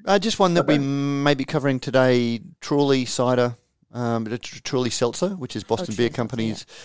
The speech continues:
Speaker 3: yeah.
Speaker 1: has been, uh, is to be distributed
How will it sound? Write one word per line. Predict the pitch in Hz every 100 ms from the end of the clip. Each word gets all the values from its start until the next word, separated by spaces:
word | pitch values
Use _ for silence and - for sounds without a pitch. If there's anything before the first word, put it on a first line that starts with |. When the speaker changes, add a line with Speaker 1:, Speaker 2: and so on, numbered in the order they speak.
| - - -
Speaker 3:
yeah. | 113
Speaker 1:
has | 110 -
been, | _ 120 113 107 107 107 107
uh, | - 110 107 104 104 104 104 104 101 101 95 - _ 101 _ _ -
is | 107 269 - _ -
to | 117
be |
distributed | 101 - - - _ - 107 120 110